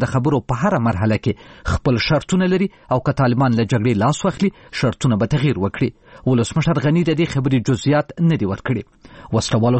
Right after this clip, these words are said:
طالبانو تر اوسه د مخامخ خبرو لپاره د حکومت په حیث د افغان ولسمشر وړاندیز نه دی منلی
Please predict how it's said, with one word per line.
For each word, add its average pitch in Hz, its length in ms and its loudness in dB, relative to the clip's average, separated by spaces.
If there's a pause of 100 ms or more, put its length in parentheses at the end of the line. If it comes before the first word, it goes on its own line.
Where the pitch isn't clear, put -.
طالبانو 151 360 2
تر 143 180 0
اوسه 156 200 0
د 156 160 0
مخامخ 139 380 0
خبرو 113 240 2
لپاره 147 400 0 (420)
د 131 140 2
حکومت 185 400 0
په 117 140 0
حیث 107 200 -2
د 127 80 2
افغان 131 280 2
ولسمشر 131 500 0
وړاندیز 135 400 0
نه 165 140 2
دی 101 80 2 (100)
منلی 101 260 2